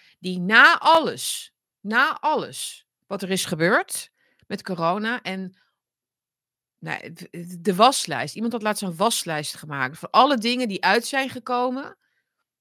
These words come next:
Misschien moet ik het een keer met jullie gewoon eens even opdreunen. Die allemaal uit zijn gekomen, die toen, in twi-, twintig twintig, allemaal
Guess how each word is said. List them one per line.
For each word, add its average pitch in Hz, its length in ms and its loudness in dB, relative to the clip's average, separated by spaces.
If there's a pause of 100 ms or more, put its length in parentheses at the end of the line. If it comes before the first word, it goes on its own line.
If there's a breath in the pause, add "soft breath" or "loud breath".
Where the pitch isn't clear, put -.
(180)
Misschien - 260 -14
moet 147 80 -10
ik - 60 -16
het 156 140 -14
een 151 100 -16
keer 147 300 -12
met 156 220 -14
jullie 139 280 -10
gewoon 139 300 -6
eens 139 120 -10
even 143 300 -10
opdreunen. 135 640 -12 (1000)
Die 185 160 -6
allemaal 196 200 2
uit 202 160 4
zijn 202 140 -2
gekomen, 175 380 -6
die 156 200 -14 (120)
toen, 330 400 -2 (760)
in 190 80 -14
twi-, 196 240 -2
twintig 233 320 0
twintig, 226 380 0
allemaal 185 800 0